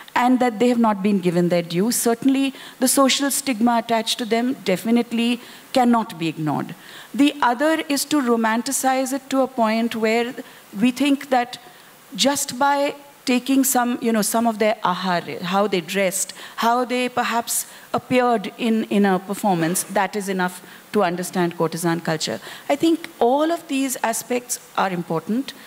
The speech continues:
significant. Understanding the mujra also cannot be, un-, it's not just a performance of the courtesan. The word mujra itself actually also has other connotations. For example, the, one of the connotations is when you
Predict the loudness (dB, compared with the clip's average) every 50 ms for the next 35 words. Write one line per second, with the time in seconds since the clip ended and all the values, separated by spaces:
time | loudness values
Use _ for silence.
0 | -16 -8 -4 0 0 2 4 4 2 2 0 -4 -4 -2 -2 -2 -2 -6 -10 -16
1 | -18 -20 -20 -20 -10 -4 0 0 2 2 0 0 0 2 2 2 2 2 2 2
2 | 4 4 4 2 2 2 2 2 2 2 2 0 -2 -4 -4 -2 0 2 2 2
3 | 2 0 0 0 0 0 0 -2 -6 -6 -6 -4 -4 -2 0 0 0 0 0 0
4 | -2 -2 -2 -2 -4 -4 -4 -4 -6 -4 0 2 4 4 4 4 4 4 4 2
5 | 2 0 0 0 0 0 0 -2 -8 -16 -18 -20 -20 -8 -4 -4 -2 0 2 0
6 | 2 2 0 -2 0 0 0 0 -2 -4 -10 -14 -16 -18 -16 -6 -2 -2 0 2
7 | 2 2 2 2 0 0 -2 -2 0 0 2 2 2 0 -2 -2 0 0 0 0
8 | 0 0 -2 -2 -2 -4 -4 -2 -2 -2 -2 0 0 0 0 0 0 -2 0 0
9 | 0 2 2 0 0 -2 -2 -2 -2 0 -2 -2 -2 0 -2 -2 -2 -4 -8 -8
10 | -6 -6 -6 -6 -6 -8 -10 -14 -18 -18 -20 -20 -6 -2 0 0 0 0 0 2
11 | 2 2 2 0 0 -2 -2 -4 -6 -12 -20 -20 -20 -6 -2 -2 -2 -2 -4 -16
12 | -20 -20 -16 -10 -4 0 0 2 2 0 -2 -2 0 0 0 0 -2 -2 -2 -2
13 | -2 -4 -4 -4 -2 -2 -4 -4 -6 -6 -6 -6 -4 -4 -4 -6 -8 -10 -12 -10
14 | -4 0 0 2 4 4 4 2 2 0 0 -2